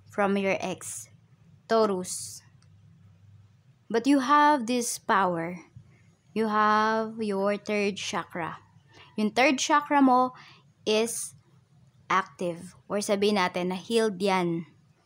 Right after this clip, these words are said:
So, you have this warrior energy. For some of you, gagamitin nyo yung pagiging warrior nyo, Taurus. Hindi sa pagbabago, kung hindi sa pagbabalik sa taong to.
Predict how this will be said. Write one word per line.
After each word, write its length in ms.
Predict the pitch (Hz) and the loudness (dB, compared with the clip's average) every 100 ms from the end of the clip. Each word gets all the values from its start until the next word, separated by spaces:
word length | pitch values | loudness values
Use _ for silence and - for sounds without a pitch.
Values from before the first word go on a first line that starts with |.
| _ | _
So, 400 | - 208 202 208 | -2 2 2 2
you 240 | 233 240 | 0 2
have 320 | 220 208 196 | 4 2 2
this 160 | 208 - | 0 0
warrior 480 | 185 190 190 196 202 | 2 4 4 4 2
energy. 560 | - 208 196 185 180 | 2 2 0 0 -4
For 240 | 180 208 202 | 0 0 0
some 320 | - 247 247 | 2 2 2
of 160 | 254 | 0
you, 400 | 247 233 226 180 - - - _ _ _ _ - | 0 2 2 0 -6 -20 -20 _ _ _ _ -2
gagamitin 560 | 214 214 233 233 240 | 0 4 2 2 2
nyo 80 | 220 | 2
yung 220 | 214 208 | 2 0
pagiging 560 | 208 196 220 202 220 196 | -2 -4 -6 -2 -2 2
warrior 400 | 190 202 208 196 196 | 2 4 4 4 2
nyo, 240 | 196 180 | 0 -2
Taurus. 720 | - 180 170 170 175 - - - _ _ _ _ _ - _ - _ _ - - - - | -4 -6 -4 -8 -10 -12 -14 -18 _ _ _ _ _ -20 _ -20 _ _ -20 -20 -16 -4
Hindi 240 | 220 226 | -2 0
sa 80 | 220 | -2
pagbabago, 960 | 214 202 196 196 180 180 175 170 165 - - - | -2 -2 -2 -2 0 0 -2 -8 -8 -16 -20 -8
kung 240 | 214 214 220 | -4 -2 -2
hindi 320 | 214 190 196 - | -2 -2 -4 -6
sa 640 | - - - 208 196 208 - _ _ - | -10 -10 -4 -2 -2 -4 -10 _ _ -2
pagbabalik 800 | 190 196 185 185 180 180 170 165 | -2 -2 -6 -6 -4 -6 -6 -12
sa 160 | - 190 | -12 -10
taong 480 | 165 - 160 165 | -8 -6 -6 -6
to. 160 | 165 160 | -8 -16